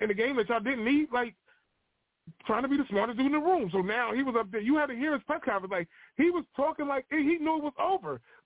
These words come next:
um, right after the game. Like, that's what I, that's what I've been doing now. Like, game where somebody do something questionable or, like, it's a, a questionable coaching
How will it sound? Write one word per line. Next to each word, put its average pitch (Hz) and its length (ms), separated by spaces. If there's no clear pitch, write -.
um, 233 180
right 240 140
after 208 220
the 196 100
game. 180 300
Like, 196 180
that's 254 160
what 277 100
I, 233 160
that's 254 160
what 269 80
I've 208 100
been 165 140
doing 175 240
now. 156 240
Like, 151 220
game 208 100
where 233 240
somebody 240 300
do 240 180
something 214 180
questionable 247 360
or, 180 340
like, 160 220
it's 160 180
a, 151 260
a 147 60
questionable 226 360
coaching 240 360